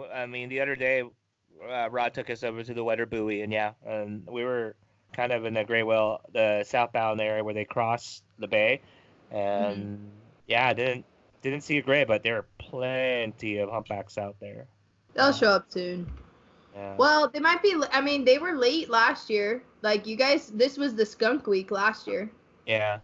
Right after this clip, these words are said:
Speaker 1: But the humpbacks have been outside, and, uh, so, yeah, I've been hoping to find a gray cross. There's no, hasn't been anything inside. You know, we haven't done that, you know, hang out on the beach thing,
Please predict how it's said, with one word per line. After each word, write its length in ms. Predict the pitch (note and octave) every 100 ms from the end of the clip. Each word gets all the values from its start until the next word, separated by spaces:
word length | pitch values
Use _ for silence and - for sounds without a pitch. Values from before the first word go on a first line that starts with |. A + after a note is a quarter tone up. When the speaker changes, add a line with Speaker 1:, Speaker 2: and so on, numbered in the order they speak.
| _ _ _ _ _ _ _
Speaker 1:
But 320 | A#2+ A#2+ A#2
the 80 | C3+
humpbacks 340 | F#3+ F#4 D#4
have 120 | A3 G3+
been 100 | F#3
outside, 560 | D3 - C#3 A#2 G2+ - _ -
and, 460 | A2 A2 G#2+ G#2+
uh, 540 | G#2+ G#2 G#2 G#2 G2+ G#2 _ _ _ _ _ _ _
so, 400 | - - G#2 G#2
yeah, 220 | D3 F3+
I've 80 | B2
been 120 | A2+
hoping 260 | A2+ G#3 C#4
to 60 |
find 240 | - G#2+ G2+
a 60 |
gray 240 | F#2 G2 F#2+
cross. 480 | - G2+ G#2+ - -
There's 280 | A2 A2 A2
no, 120 | A#2
hasn't 320 | C3 F#3 D4+
been 100 | A3+
anything 260 | D#3+ D#3+ D3
inside. 440 | - C#3 - G2+
You 60 | G#2+
know, 100 | G#2+
we 80 | G#2+
haven't 260 | A2+ A2+
done 140 | A2 G#2+
that, 260 | G#2+ G#2
you 100 | A2+
know, 140 | G2+ G2+
hang 180 | A2+ A2+
out 120 | G#2
on 60 |
the 60 | G2+
beach 260 | G#2+ G#2+ -
thing, 280 | G#2 G#2